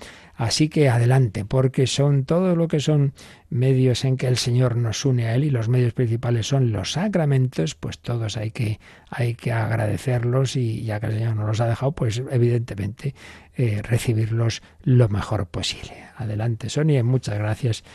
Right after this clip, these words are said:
por tu testimonio. Pues, queridos oyentes, tenemos este inmenso regalo. Ahí está Jesús esperándonos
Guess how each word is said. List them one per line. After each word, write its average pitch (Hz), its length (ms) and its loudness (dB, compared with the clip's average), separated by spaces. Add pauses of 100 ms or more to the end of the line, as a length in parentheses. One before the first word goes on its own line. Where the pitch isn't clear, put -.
(220)
por 190 200 2
tu 190 160 2
testimonio. 139 720 -2
Pues, - 220 -4
queridos 175 420 2
oyentes, 156 760 0
tenemos 143 420 0
este 131 240 -2
inmenso 127 680 2
regalo. 185 680 2 (640)
Ahí 123 240 2
está 120 280 -2
Jesús 120 400 -4
esperándonos 143 1000 2